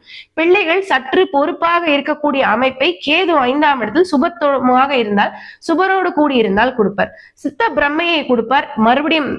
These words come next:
கே-, சனிக்கு சொன்ன அதே விஷயம் கேதுவுக்கும் கொஞ்சம் வரும். கொஞ்சம் தனிமைப்படுத்தி, ஆஹ், தேட செய்வார். இயல்பாக கேது செவ்வாயை போல செயல்படக்கூடியவர் அப்படிங்கிறதுனால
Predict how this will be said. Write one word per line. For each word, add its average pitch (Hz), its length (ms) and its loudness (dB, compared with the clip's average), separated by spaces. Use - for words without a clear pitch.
கே-, 277 260 0
சனிக்கு 262 380 -2
சொன்ன 262 300 0
அதே 247 200 0
விஷயம் 262 300 -2
கேதுவுக்கும் 262 480 2
கொஞ்சம் 196 180 2
வரும். 254 120 0
கொஞ்சம் 247 340 0
தனிமைப்படுத்தி, 240 720 0
ஆஹ், 208 520 2
தேட 294 260 0
செய்வார். 233 400 0
இயல்பாக 330 640 2
கேது 294 420 0
செவ்வாயை 349 560 0
போல 285 220 0
செயல்படக்கூடியவர் 254 800 0
அப்படிங்கிறதுனால 214 720 0